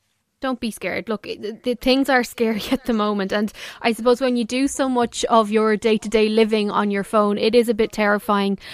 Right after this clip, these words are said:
If you are a bit wary, you could download, download something like the A V G free, um, antivirus software, and you can run it so that it'll do a swoop on your phone for anything. What I would say is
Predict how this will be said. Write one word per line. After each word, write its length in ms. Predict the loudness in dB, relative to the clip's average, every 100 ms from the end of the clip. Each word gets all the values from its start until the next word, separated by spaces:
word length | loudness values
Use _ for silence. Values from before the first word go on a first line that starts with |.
| -18 -18 -4 -2
If 180 | 2
you 160 | 2 4
are 280 | 4 4 2
a 60 | -2
bit 180 | -4 0
wary, 340 | 0 0 -2
you 80 | -4
could 160 | -2
download, 640 | -2 -2 -2 -6 -10 -16 -2
download 400 | 0 2 0 -2
something 300 | -4 -2 0
like 260 | -2 -2
the 160 | -6 -2
A 160 | -2
V 180 | -2 -4
G 240 | -4 -4 -6
free, 600 | -4 -4 -2 -2 -4 -4
um, 720 | -2 0 0 -2 -4 -6 -8 -10 -18 -20 -20 -20 -4
antivirus 680 | -2 -2 2 4 6 4 -2 -12 -6
software, 520 | 2 2 2 0 0
and 180 | 0 -2
you 60 |
can 160 | -2 -2
run 240 | 2 2
it 100 | 0
so 140 | -2 -2
that 160 | -2
it'll 160 | -2 -2
do 180 | -2 -4
a 60 |
swoop 320 | -4 -4 -2 -2
on 160 | -2
your 80 | -4
phone 280 | 0 0 -2
for 160 | -4
anything. 460 | -4 -4 -2 -4 -4 -10 -20 -6
What 160 | 0 2
I 80 | 2
would 320 | 0 -2 -2
say 300 | -2 0 0
is 460 | 0 0 0 -4